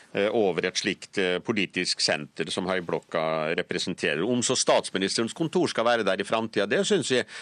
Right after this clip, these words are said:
en godt kan diskutere. Eh, eller om det, eh, for eksempel skal være i bygget til Deichmanske bibliotek, eh, som ligger like ved siden av, om en flott fasade, eller i Møllergata nitten, som for øvrig har en fin fasade mot, eh, Youngstorget.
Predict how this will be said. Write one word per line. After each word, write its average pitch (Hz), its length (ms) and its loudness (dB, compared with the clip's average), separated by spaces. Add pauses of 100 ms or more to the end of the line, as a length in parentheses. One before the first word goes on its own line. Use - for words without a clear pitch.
(180)
en 113 140 0
godt 117 220 2
kan 101 120 0
diskutere. 98 760 0 (460)
Eh, 101 460 2
eller 107 200 2
om 165 140 0
det, 113 100 4
eh, 104 460 2
for 113 140 0
eksempel 104 440 0
skal 104 200 0
være 98 480 2
i - 20 0
bygget 90 460 -2
til 95 260 0
Deichmanske 92 760 -2
bibliotek, 98 840 -2
eh, 95 520 -2
som 110 180 -2
ligger 98 240 0
like 101 220 -4
ved 90 100 0
siden 98 300 0
av, 82 120 2
om 98 100 -2
en 98 80 -4
flott - 240 -4
fasade, 101 420 0
eller 101 380 0
i 98 40 2
Møllergata 90 520 0
nitten, 113 440 -2
som 107 160 -2
for 107 100 -2
øvrig 92 200 0
har 95 140 0
en 95 60 -4
fin 92 200 -2
fasade 95 420 -2
mot, 95 340 -4
eh, 90 320 0
Youngstorget. 85 600 -2